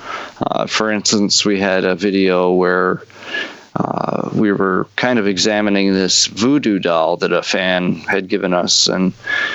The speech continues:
uh, I wanted to, I wanted to find out if it was active or not, uh, which I f-, failed miserably at. But, uh, my brother claims, uh, that he was touched.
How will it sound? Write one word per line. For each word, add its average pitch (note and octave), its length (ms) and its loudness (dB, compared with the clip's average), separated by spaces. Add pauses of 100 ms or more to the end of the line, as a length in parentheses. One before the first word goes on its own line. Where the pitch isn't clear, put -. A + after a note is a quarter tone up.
(260)
uh, - 460 -4
I G#2 40 -2
wanted G2 540 -2
to, F#2+ 280 0
I G#2+ 40 0
wanted G#2 260 2
to - 60 -4
find G2+ 280 -2
out F#2+ 220 0 (160)
if G2 140 -4
it - 60 -2
was G2 180 0
active G2+ 380 0
or F2 100 0
not, D#2 280 -2 (280)
uh, G1+ 300 0
which - 360 -2
I - 80 0
f-, - 220 -10 (100)
failed F#2 500 0 (160)
miserably G2 640 0
at. - 240 0 (200)
But, - 180 -2 (640)
uh, A1+ 480 0 (180)
my B2+ 140 2
brother D#3 340 0
claims, A#2 460 2
uh, F#2+ 320 0 (560)
that G2+ 180 -2
he F#2 140 0
was F#2+ 180 0
touched. - 600 0